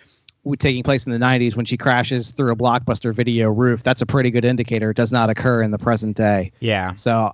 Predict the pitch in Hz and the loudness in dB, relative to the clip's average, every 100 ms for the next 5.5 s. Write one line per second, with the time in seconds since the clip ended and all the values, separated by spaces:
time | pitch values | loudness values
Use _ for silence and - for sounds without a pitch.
0 | - 143 226 180 185 175 139 135 151 160 | -2 0 0 0 0 0 0 0 0 0
1 | 139 135 135 123 117 - - 127 - 127 | -2 -2 0 -2 -6 -6 -4 -4 -2 -4
2 | 110 107 110 113 98 110 110 104 113 113 | -2 0 0 0 0 -2 -2 -2 -2 -4
3 | - - 139 120 113 104 113 107 - - | -6 -6 -2 0 0 0 0 2 -2 0
4 | 151 - - 127 131 160 160 151 - 131 | 0 -2 -4 -2 0 0 2 0 0 -4
5 | 117 113 127 120 107 | -4 -6 -2 -2 -2